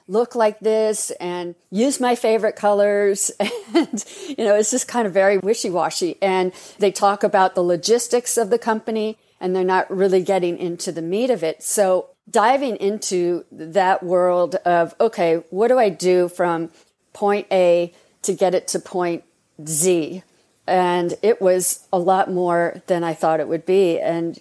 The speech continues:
I learned how to handle really niching down and taking a good hard look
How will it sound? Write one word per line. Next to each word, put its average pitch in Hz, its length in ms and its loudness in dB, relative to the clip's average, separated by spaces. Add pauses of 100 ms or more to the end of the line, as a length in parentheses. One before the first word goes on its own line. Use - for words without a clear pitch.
I 180 140 2
learned 180 420 0
how 175 280 2
to 170 480 0 (720)
handle 180 800 2
really 185 640 2 (140)
niching 196 560 0
down 190 640 0
and 165 300 -6
taking 226 320 -2
a 175 80 -2
good 220 400 2
hard 185 320 0
look 165 340 -2